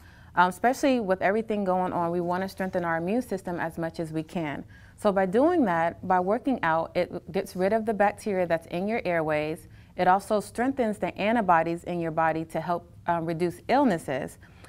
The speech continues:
And then it also reduces stress. So I'm gonna tell you about three different exercises you can do. The first one, we're gonna target our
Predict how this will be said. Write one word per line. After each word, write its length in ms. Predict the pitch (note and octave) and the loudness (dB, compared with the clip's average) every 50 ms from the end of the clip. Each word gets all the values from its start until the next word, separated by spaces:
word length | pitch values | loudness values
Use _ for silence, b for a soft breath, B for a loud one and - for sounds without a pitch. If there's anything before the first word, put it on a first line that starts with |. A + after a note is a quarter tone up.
| B B | B B
And 120 | - F#3+ | -4 -2
then 120 | F#3+ F#3 F#3 | 0 0 0
it 80 | - - | 4 4
also 320 | F3 F#3+ G3+ - - A3+ | 4 4 4 2 -2 -2
reduces 580 | G#3 G3 F#3+ E3+ D#3+ F3 F3+ F3 - F3+ E3+ E3+ | 0 0 -2 0 0 -2 -2 -2 -2 -4 -6 -6
stress. 640 | - - - D#3+ D#3 C3+ - - - - - - - - - - - - - - - - - - - - - - - - - - - | -10 -10 -4 0 0 0 0 -2 -6 -12 -18 -20 -20 -20 -20 -20 -20 -20 -20 -20 -20 -20 -20 -20 -20 -20 -20 -20 -20 -20 -20 -18 -2
So 100 | - C4+ | 2 2
I'm 80 | B3+ | 4
gonna 220 | A#3+ C#4+ E4+ A#4 G#4+ | 6 4 4 4 2
tell 160 | - C#4 C4 | 0 0 2
you 80 | B3 A#3 | 2 4
about 300 | G3 F#3+ D#3 - - - | 2 2 2 0 -2 -2
three 160 | A3 B3 C4 | -2 0 2
different 320 | B3+ D4 C#4+ D#4 C4+ - | 2 0 0 0 -2 -2
exercises 640 | G#3+ G#3 G#3+ - G3+ - - F#3 F#3 F#3 F3+ F3 E3 | -2 -4 -4 -8 -6 -2 0 0 0 0 -2 -4 -4
you 100 | F3 F3 | -6 -6
can 180 | E3+ - E3+ E3 | -4 -6 -6 -4
do. 280 | D3+ D3 C3 - - b b b b b b - | -4 -6 -6 -6 -8 b b b b b b 0
The 120 | - G#3 G#3 | 0 0 2
first 340 | G#3 - B3 D#4 E4+ - - | 4 4 4 4 2 0 -2
one, 320 | A3 G3+ G3 G3 G#3 G#3 - - | -2 0 0 -2 -2 -6 -10 -4
we're 100 | - F#3+ | -2 0
gonna 220 | G3+ A3+ A3 A3 G#3+ | 2 2 2 2 0
target 340 | - - G#3+ G#3 G#3+ G#3 - | 2 2 2 4 4 2 2
our 160 | - E3+ F3 | 4 2 2